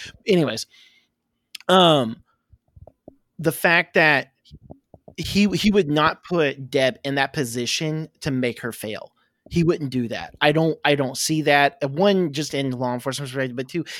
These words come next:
even in the writing of the show, the way they've done it, I don't see him doing that. Um, but I know that he knows, he knows that she's qualified. I think he honestly thinks that Batista is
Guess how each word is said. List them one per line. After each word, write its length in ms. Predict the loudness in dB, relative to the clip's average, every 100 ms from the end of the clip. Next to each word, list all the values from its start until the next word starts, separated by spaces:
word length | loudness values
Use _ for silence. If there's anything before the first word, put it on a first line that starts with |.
| -6
even 220 | 0 0
in 60 | 2
the 100 | 2
writing 320 | 4 2 0
of 80 | -2
the 80 | -4
show, 280 | -2 0
the 60 | 0
way 100 | 0
they've 160 | -2 -2
done 160 | -2 -4
it, 60 | 0
I 120 | 0
don't 200 | 2 0 -4
see 220 | -6 -4
him 180 | -6 -6
doing 360 | -6 -6 -6
that. 280 | -10 -12 -14 -18 -20 -20 -8 0
Um, 540 | 4 4 2 -2 -6 _ _ _ -2
but 180 | 2 6
I 100 | 6
know 180 | 4 2
that 80 |
he 200 | 2 2
knows, 300 | 4 4 2 -2 _ -18
he 180 | -2 2
knows 200 | 4 2
that 100 | 0
she's 220 | -2 -4 -4
qualified. 460 | -2 0 0 0 0
I 80 |
think 160 | -2 -4
he 140 | -4 -2
honestly 320 | -2 -2 -4
thinks 200 | -4 -2
that 140 | -2
Batista 480 | -4 -12 -10 -8 -8 -6
is 160 | -8